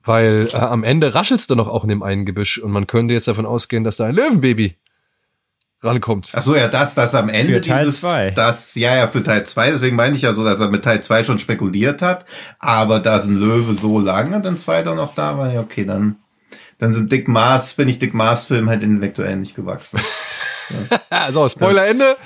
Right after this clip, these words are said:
Speaker 2: Ja.
Speaker 1: Aber vielleicht, ja, aber trotzdem, ich meine, das kann ich spoilern. Diese Aussage von Michael Douglas, wo wir jetzt schon beim Thema Baby wären,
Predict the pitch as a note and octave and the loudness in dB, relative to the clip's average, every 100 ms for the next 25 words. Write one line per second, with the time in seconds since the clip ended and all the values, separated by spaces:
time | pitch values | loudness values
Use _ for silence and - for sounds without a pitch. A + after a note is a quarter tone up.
0 | - - - - - A2+ G#2 - _ - | -18 -18 -20 -18 -4 0 0 -4 _ 0
1 | C#3 C3+ D3 D3+ - A#2+ A#2+ A2 A#2 A#2+ | 2 4 0 0 -2 2 2 2 0 -4
2 | A2+ A#2+ A#2 B2 A#2 - G#2 - G2+ F2+ | -6 -4 -2 -2 -2 -2 -2 -2 -4 -4
3 | - - _ _ _ - C3 A#2+ B2 A#2 | -8 -20 _ _ _ -2 0 2 4 4
4 | A2 A2 G2+ _ _ _ _ - D3+ G#3 | 4 2 0 _ _ _ _ 0 2 2
5 | - C3 A2+ - A2+ A2+ B2 A#2+ A2+ D3 | 2 2 2 0 0 2 0 0 0 0
6 | A2 F2+ A2+ A2+ A2 G#2+ F#2+ A#2 G#2+ A#2+ | -2 -2 0 0 0 -2 0 0 0 0
7 | A#2 A#2 G#2+ B2 G2 | -2 -2 0 2 0